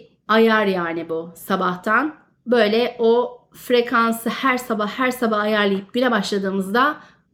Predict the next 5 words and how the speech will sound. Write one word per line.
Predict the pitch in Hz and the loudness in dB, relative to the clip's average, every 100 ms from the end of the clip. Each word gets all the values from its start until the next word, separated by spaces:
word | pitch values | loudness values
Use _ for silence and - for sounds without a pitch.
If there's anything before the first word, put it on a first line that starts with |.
| _ | _
yaşadığımız | - 214 226 262 240 269 277 226 185 | 0 2 4 2 4 4 4 2 2
duygular | 208 214 240 269 330 | 2 4 4 4 2
zaten | 240 202 180 175 180 180 | 2 2 2 0 -2 0
daha | 190 196 185 180 - | 0 2 2 0 -4
yüksek, | 196 208 - 254 233 - | -4 -4 -2 0 0 -4